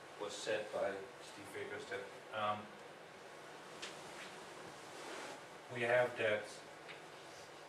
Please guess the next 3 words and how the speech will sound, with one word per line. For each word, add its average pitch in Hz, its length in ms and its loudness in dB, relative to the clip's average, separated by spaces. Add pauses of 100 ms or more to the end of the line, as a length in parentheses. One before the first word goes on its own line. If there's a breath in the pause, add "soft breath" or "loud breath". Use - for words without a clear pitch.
(3000)
sets 139 300 2
to - 60 -8
the 120 160 -6